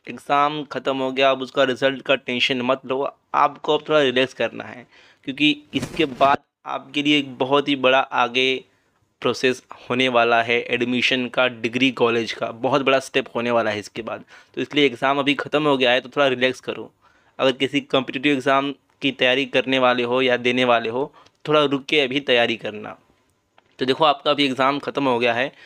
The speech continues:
और एमएचटी सीईटी जो होता है दो हज़ार तेईस में होने वाला है ट्वेल्थ के बाद, उसका रजिस्ट्रेशन भी चालू हो चुका है। तो वो जो एग्जाम है एमएचटी सीईटी का, उसका देखो रजिस्ट्रेशन कब से है,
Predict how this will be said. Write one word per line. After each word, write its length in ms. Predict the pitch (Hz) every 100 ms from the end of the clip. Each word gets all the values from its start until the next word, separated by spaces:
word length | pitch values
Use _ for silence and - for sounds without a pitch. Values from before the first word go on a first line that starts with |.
| - -
और 360 | - 139 147 - 139
एमएचटी 380 | 143 143 170
सीईटी 340 | 165 160 147 156
जो 160 | 151
होता 220 | 135 131 143
है 120 | 139
दो 140 | 131
हज़ार 160 | 127 131
तेईस 420 | 127 131 127 -
में 100 | 131
होने 180 | 123 127
वाला 260 | 123 120 120
है 240 | 123 131 _ _ _
ट्वेल्थ 220 | - 131 123
के 160 | 127
बाद, 300 | 113 123 127 - _ _ -
उसका 260 | 135 - 156
रजिस्ट्रेशन 540 | 151 139 - 147 165
भी 140 | 156 165
चालू 320 | 147 143 156
हो 120 | 139
चुका 340 | 120 113 110 107
है। 220 | 104 104 _ _ - _ - -
तो 300 | 147 139 -
वो 80 | 143
जो 100 | 147
एग्जाम 480 | 147 131 147 143 151
है 220 | 151 156
एमएचटी 400 | 135 127 123 143
सीईटी 360 | 139 131 120 127
का, 120 | 135
उसका 200 | 123 143
देखो 200 | 127 131
रजिस्ट्रेशन 580 | 131 127 120 135 - 139
कब 180 | 131 -
से 260 | - 131
है, 100 | 135